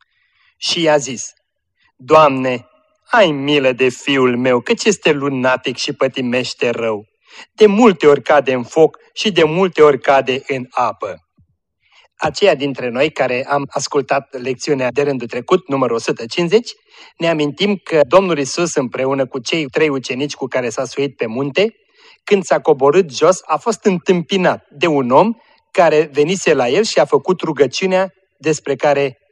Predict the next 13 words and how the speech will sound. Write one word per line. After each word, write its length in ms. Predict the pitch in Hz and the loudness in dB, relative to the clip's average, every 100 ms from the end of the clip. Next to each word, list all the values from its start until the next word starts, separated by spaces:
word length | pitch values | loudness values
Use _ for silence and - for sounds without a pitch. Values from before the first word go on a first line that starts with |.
| _ | _
am 200 | 147 135 | -2 0
auzit 360 | 127 127 156 | 0 -2 -4
în 100 | 143 | -6
versetul 640 | 127 127 - - 127 127 _ | -6 -4 -2 -2 -4 -8 _
citit. 440 | - 131 120 95 _ _ _ _ _ _ _ _ _ _ _ - _ | -8 -8 -10 -16 _ _ _ _ _ _ _ _ _ _ _ -20 _
Extremele 800 | - 165 - - - 349 320 277 | -4 -4 -4 -4 -2 0 0 -2
totdeauna 600 | - 285 247 185 220 190 | 0 0 4 4 6 4
sunt 340 | 175 196 165 - | 0 0 -2 -4
periculoase, 840 | - 151 131 - 147 123 - 110 - _ | -2 -2 -2 -2 2 2 0 -14 -18 _
atât 340 | - 160 247 - | -4 -2 -2 -2
în 80 | 156 | 0
viața 300 | 156 143 135 | -2 -2 -2
duhovnicească, 920 | 135 151 135 135 117 139 135 - | -2 -2 -2 -6 -4 -4 -4 -4